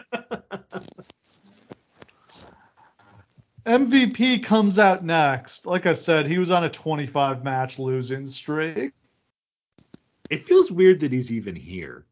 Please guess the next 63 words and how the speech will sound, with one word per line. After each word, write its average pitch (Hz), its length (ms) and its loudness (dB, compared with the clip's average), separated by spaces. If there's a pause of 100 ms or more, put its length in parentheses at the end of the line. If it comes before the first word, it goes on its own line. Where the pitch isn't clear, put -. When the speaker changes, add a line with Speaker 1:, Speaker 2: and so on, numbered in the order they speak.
(140)
Speaker 1:
Like, 113 320 -6
they're 196 160 4
really 147 440 2
stretching 131 640 -2
to 110 80 -4
get 110 220 -4
to - 80 -10
six - 440 -10
guys. 87 760 -10
Like, 135 260 -2
you 185 320 0
coulda 294 160 2
Speaker 2:
Well, 247 60 0
Speaker 1:
just 185 220 2
made 165 200 4
it 220 80 4
Speaker 2:
yeah. 403 100 0
Speaker 1:
four 123 240 0
guys. 107 480 -4 (340)
Speaker 2:
They 240 180 4
left 262 380 6
out 294 260 6
The 233 120 0
Undertaker 240 600 2
and 202 120 2
The 156 60 -2
Big 156 380 0
Show, 143 600 -2
who 170 180 -2
would 156 180 2
have 143 160 -2
been 156 220 -2
pretty 147 300 0
interesting 139 720 -2
in 131 100 -4
this 131 240 -6
match. 131 720 -2
Speaker 1:
Also, 135 380 2
I 131 100 4
would 135 220 4
have 113 100 0
gone 123 300 -2
to 110 80 -6
such - 360 -4
lengths 120 380 -4
to 120 120 -4
not 101 360 -6
get 104 240 -4
the 101 80 -6
segment 98 400 -6
we're 98 80 -4
going 95 280 -4
to 95 60 0
get 95 200 -2
later. 92 320 2
So - 160 0
sure, 120 420 4
put 139 240 6
him 139 60 6
in 127 120 4
Speaker 2:
Oh, 147 80 4
Speaker 1:
here, 110 160 2
Speaker 2:
man. 131 120 -8